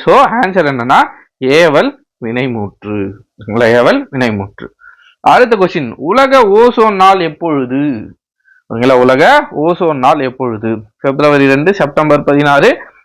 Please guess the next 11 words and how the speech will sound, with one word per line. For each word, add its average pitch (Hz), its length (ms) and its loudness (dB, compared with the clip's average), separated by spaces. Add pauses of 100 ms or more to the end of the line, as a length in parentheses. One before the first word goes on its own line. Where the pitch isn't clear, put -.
அக்டோபர் 208 520 2
மூணு, 170 240 0
அக்டோபர் 170 760 0
ஆறு. 110 640 0 (300)
ஆன்சர் 185 280 2
என்ன? 147 260 0
செப்டம்பர் 139 680 -4 (160)
பதினாறு. 107 840 -6 (460)
ஓகேங்களா? 127 220 2 (160)
ஓசோன் 220 420 0
டே, 117 360 -4